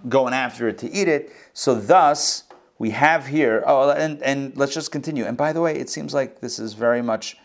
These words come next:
repetitive, but each ti-, each iteration, of course, there are layers of additional laws that the Talmud will, will unfold for us if we would study the Talmud on this. "Any creature that does not have fins and scales in the water," you guessed it, "is an abomination for you." So how many times does it say the word abomination?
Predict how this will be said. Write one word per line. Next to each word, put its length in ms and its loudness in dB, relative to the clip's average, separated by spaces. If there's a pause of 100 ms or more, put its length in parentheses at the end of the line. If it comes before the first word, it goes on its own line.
(260)
repetitive, 480 4
but 180 0
each 240 -8
ti-, 140 -6
each 200 -4
iteration, 540 0
of 140 -12
course, 280 -4
there 100 -2
are 40 -2
layers 400 -2
of 240 -8
additional 340 -8
laws 260 4
that 80 -16
the 80 -20
Talmud 340 0
will, 300 -6
will 180 -2
unfold 500 -2 (200)
for 200 4
us 260 4
if 120 -12
we 60 -6
would 160 -10
study 200 -6
the 80 -10
Talmud 280 4
on 100 4
this. 180 -6 (340)
"Any 220 0
creature 440 -2
that 140 -4
does 160 -6
not 200 4
have 220 2
fins 200 -8
and 100 -10
scales 440 2
in 140 -12
the 60 -4
water," 600 0 (340)
you 120 -4
guessed 380 0
it, 280 -2 (240)
"is 180 -2
an 80 -2
abomination 640 -4
for 120 -12
you." 160 -10
So 120 -12
how 120 0
many 120 -6
times 120 -2
does 80 -8
it 40 -2
say 40 -4
the 80 -4
word 140 0
abomination? 720 -4